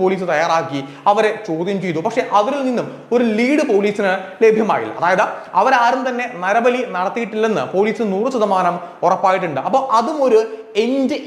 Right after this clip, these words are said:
ഏരിയ ആയിട്ട് മാറുകയാണ്. അങ്ങനെ വീണ്ടും പോലീസിന് തിരച്ചിൽ നടത്തുകയുണ്ടായി. ആ കാട്ടില് പല സ്ഥലങ്ങളിൽ ആ കുഞ്ഞിന്റെ ബാക്കി ഭാഗം കിട്ടാനായിട്ട് പോലീസ് ഒരുപാട് തിരച്ചിൽ നടത്തി. പക്ഷേ ഒരു ഗുണവും ഉണ്ടായില്ല. അങ്ങനെ പത്ത് ദിവസം കടന്നുപോയി. കൃത്യമായിട്ട് പറഞ്ഞാൽ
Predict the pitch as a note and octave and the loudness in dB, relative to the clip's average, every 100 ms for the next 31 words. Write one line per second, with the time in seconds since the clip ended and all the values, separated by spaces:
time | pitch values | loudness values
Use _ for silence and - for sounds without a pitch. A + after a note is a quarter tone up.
0 | F3+ G3+ A3 G#3+ F3+ F#3 - A2 - - | -2 -2 0 0 2 0 0 -4 -6 -6
1 | C#3+ D3+ D#3 D#3 A2+ F3 A#3 B3+ B3 B3 | 0 0 2 0 0 -2 0 2 2 2
2 | C4 A3 A3 A#3+ A3+ G3 G3 G#3 G3+ - | 4 2 0 -2 0 0 2 2 0 -2
3 | - F3+ G3+ F#3+ F3 - - - F3 G3+ | 0 2 2 2 2 0 -8 0 2 2
4 | G#3+ F#3+ G#3 A#3+ D3 C#3 E3 F#3+ G#3+ G#3+ | 2 0 0 0 -4 -2 0 0 0 -2
5 | G#3 E3+ C#3+ E3 G3+ G3 G3 F#3 E3+ F3+ | 0 -2 -2 -2 -2 -4 -2 2 2 0
6 | G#3+ G3 F#3+ F#3 F#3+ G3 D3+ A2+ - - | 0 0 0 -2 -2 -2 -2 -4 -8 -2
7 | F3+ A3+ A#3+ A#3 G#3 D#3+ F#3 A3 G#3+ C3 | 2 4 2 0 -2 0 2 4 4 0
8 | - - - F#3+ F#3+ A3 F#3 E3 D3+ F#3 | -4 -10 -4 -2 0 0 0 0 -2 0
9 | G#3 D#3+ D#3+ - - F3+ A#3 G#3 G3+ F#3+ | 2 0 0 -8 0 2 4 4 2 0
10 | D3 C3+ C#3+ B2 G2 - - F3+ A3 A#3 | -2 0 2 0 -4 -12 -8 -2 0 2
11 | A3 G#3+ C#4+ A#3+ A3+ A#3 F#3+ F#3+ F3 G#2+ | 2 2 -2 -2 -2 0 0 2 0 -2
12 | - - - E3 G3 G3+ G3+ G#3+ | -8 -12 -4 0 2 2 2 2